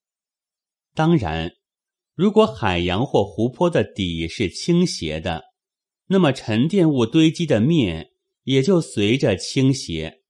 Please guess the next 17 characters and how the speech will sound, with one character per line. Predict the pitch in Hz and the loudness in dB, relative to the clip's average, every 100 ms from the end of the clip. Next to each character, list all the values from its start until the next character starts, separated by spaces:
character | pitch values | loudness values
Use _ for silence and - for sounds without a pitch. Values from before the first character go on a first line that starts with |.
| _ _ _ _ _ _ | _ _ _ _ _ _
在 | - 95 | -6 -4
湖 | 87 - 98 120 | -4 -6 -2 0
边、 | 156 143 | 2 0
海 | 147 104 82 | 0 -4 -6
边 | 87 131 143 | -2 -2 0
形 | - 110 | 0 -2
成 | 113 107 | -2 -4
的 | |
岩 | 92 85 92 | -4 -2 -4
石 | 117 - 82 92 - _ _ | -6 -8 -6 -6 -8 _ _
就 | 113 104 | -2 -2
常 | - 98 92 120 | -2 -4 -2 0
常 | 170 - 80 85 | -2 -4 -8 -8
是 | - 90 | -6 -8
这 | - 117 | -2 -2
样 | 92 80 78 | -2 -6 -8
的。 | 78 | -12